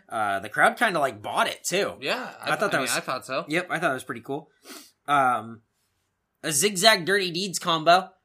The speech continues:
Speaker 1: where Stardust eats a Dirty Deeds, and then, uh, Ambrose eats a zigzag, causing the Dirty Deeds to happen. And there's a pop-up powerbomb on Breeze, and Owens is your new champ.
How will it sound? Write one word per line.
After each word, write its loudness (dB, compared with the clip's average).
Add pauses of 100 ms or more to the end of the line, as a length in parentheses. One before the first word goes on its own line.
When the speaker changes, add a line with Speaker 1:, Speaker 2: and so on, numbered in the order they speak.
(100)
Speaker 1:
where -18
Stardust -2
eats -6
a -6
Dirty -4
Deeds, -4
and -8
then, -8
uh, -2
Ambrose -2
eats -8
a -10
zigzag, -4
causing -4
the -12
Dirty -12
Deeds -12
to -14
happen. -6 (280)
And -6
there's -6
a -8
pop-up 0
powerbomb 2
on 2
Breeze, 0
and -10
Owens -2
is -6
your -4
new -4
champ. -2